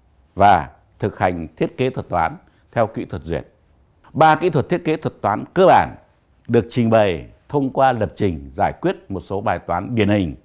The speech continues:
đã quen biết. Bộ sách Tin học mười một cánh diều được biên soạn với tinh thần tạo điều kiện để các thầy cô đổi mới phương pháp và hình thức dạy học, đổi mới kiểm tra đánh giá,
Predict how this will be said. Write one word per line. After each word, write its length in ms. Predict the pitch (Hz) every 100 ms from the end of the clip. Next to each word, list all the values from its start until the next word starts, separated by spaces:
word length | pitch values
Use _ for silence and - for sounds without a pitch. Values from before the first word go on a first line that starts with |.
| _ _ -
đã 160 | 80
quen 220 | - 98
biết. 240 | 98 113 _ _ _ _ _ _ -
Bộ 160 | 123
sách 200 | 151 202 - _ _ _ _
Tin 160 | 165 156
học 140 | 110
mười 160 | 107 107
một 200 | 101 -
cánh 160 | 123
diều 320 | 135 110 80 65 - _ _ _ _ _ _ -
được 280 | 127 127
biên 180 | 147 165
soạn 300 | 151 120 73 - _ -
với 180 | 98 123
tinh 240 | 170 165
thần 360 | 135 107 85 76 _ _ _ -
tạo 180 | 139
điều 140 | 135 120
kiện 300 | 131 113 - _ _ _ _ 95
để 160 | 92
các 200 | - 143
thầy 160 | - 101
cô 340 | 107 113 107 113
đổi 280 | 120 90 71
mới 220 | 92 123
phương 220 | 139 123
pháp 320 | - - - _ _ -
và 140 | 87
hình 180 | 92 78
thức 140 | - -
dạy 180 | -
học, 360 | 82 76 - _ _ _ _ _ _ _ -
đổi 280 | 120 120 95
mới 200 | 101 127
kiểm 260 | - 107 82
tra 220 | 131 123
đánh 180 | 113 113
giá, 320 | 107 98